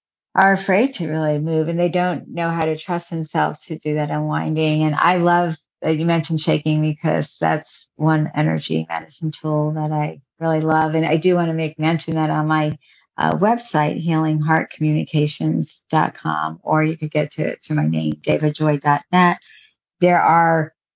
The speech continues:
uh, for anyone, videos, uh, called Healing. It's under Healing Exercises. And there's, uh, like, I think, like, twenty-six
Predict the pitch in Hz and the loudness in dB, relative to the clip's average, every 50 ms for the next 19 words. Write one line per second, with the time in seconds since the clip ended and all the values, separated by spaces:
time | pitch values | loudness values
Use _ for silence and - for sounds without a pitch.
0 | _ _ - 160 160 156 151 - 175 160 - 147 160 165 165 165 160 151 151 151 | _ _ 2 4 4 2 2 2 2 2 2 2 2 2 2 2 0 0 0 0
1 | 156 160 160 160 160 151 - _ _ _ _ 175 175 165 165 160 156 151 147 147 | 0 -2 -2 -2 -4 -6 -8 _ _ _ _ 2 2 4 4 2 2 2 2 0
2 | 147 160 156 156 151 - - - - 156 156 156 156 156 - - - - 151 156 | 0 -2 -2 -4 -6 -10 -8 -2 0 2 2 2 2 0 -4 -8 -6 -6 -6 -4
3 | - - 170 160 160 156 - - 143 143 - 160 156 151 147 147 156 156 160 151 | -2 0 0 2 2 2 0 -2 -2 -2 0 0 2 2 2 2 2 2 2 2
4 | 151 160 160 - - - - - 214 202 202 196 196 196 190 185 185 165 160 156 | 0 0 -2 -2 -2 -4 -2 0 2 2 2 2 2 0 0 0 0 0 0 0
5 | 160 156 156 156 151 151 - _ _ _ _ _ - _ _ - - - - - | 2 2 2 0 -2 -6 -10 _ _ _ _ _ -20 _ _ -6 -4 -2 -2 -2
6 | - - - - - 180 175 - - 262 277 240 196 - - - 156 151 156 151 | -2 -2 -4 -2 0 -2 -2 0 0 0 0 0 0 -2 -2 -4 -4 -2 0 2
7 | 151 151 151 147 - - 170 156 151 - | 2 2 0 0 0 -2 -2 -2 -2 -4